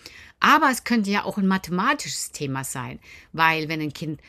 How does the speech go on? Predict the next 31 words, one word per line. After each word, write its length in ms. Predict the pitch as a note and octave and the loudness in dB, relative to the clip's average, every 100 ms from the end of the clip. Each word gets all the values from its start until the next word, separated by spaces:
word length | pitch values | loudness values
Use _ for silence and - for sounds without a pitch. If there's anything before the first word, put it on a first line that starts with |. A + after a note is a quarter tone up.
| - - | -16 -6
langsam 580 | C#3 C3+ C#3+ - D#3+ | -2 0 -2 -4 -6
arbeitet, 600 | - C#3+ C#3 C3 D#3 - F3 | -4 -6 -4 -4 -2 -4 -4
dann 180 | D3 | -4
kann 280 | - D#3+ D#3 | -2 -2 0
es 120 | G3 | -2
auch 140 | A#3+ A3+ | -6 -6
sein, 340 | G3 E3+ F#3 | -2 -2 -2
dass 220 | F#3 F3 | -6 -8
es 100 | F#3 | -10
eben 300 | - E3 F#3+ | -10 -6 -4
zählend 580 | - B3 D4+ E4+ F3+ - | -2 0 0 0 -2 -4
rechnet, 400 | C3 A#2 C3+ B2 | -10 -10 -12 -10
weil 200 | C3+ C3+ | -10 -10
zählendes 600 | - - D3 D3+ D3+ - | -6 -2 -2 -2 -4 -6
Rechnen 320 | C3 - F3 - - - | -8 -6 -10 -10 -12 2
macht 360 | F#3+ - - A#2+ | 4 4 -2 -8
langsam. 480 | B2 B2 B2 D#3+ _ - - - - | -10 -10 -14 -14 _ -20 -20 -20 -10
Ja, 220 | D3+ F3 F#3+ | -4 -2 -2
zählendes 420 | E3 D3+ D#3 - | -4 -2 -4 -6
Rechnen 320 | C3+ D#3+ C#3+ - | -6 -6 -4 6
dauert 460 | G#3 D4 G#3 - | 6 8 6 4
lange. 420 | B2+ A#2+ A#2+ C#3 - - - - | -6 -6 -8 -12 -14 -20 -20 -14
Das 140 | D3+ - | -8 2
heißt, 280 | D#3+ F3 E3+ | 2 2 -2
wenn 140 | D3+ | -2
ein 160 | C#3+ - | -4 -2
Kind, 280 | G3 A#3 | 0 0
ich 60 | F#3+ | -2
habe 160 | C#3 - | -8 -4
heute 240 | F#3 F#3 | -2 -2
gerade 320 | - E3+ E3 | -2 -2 -2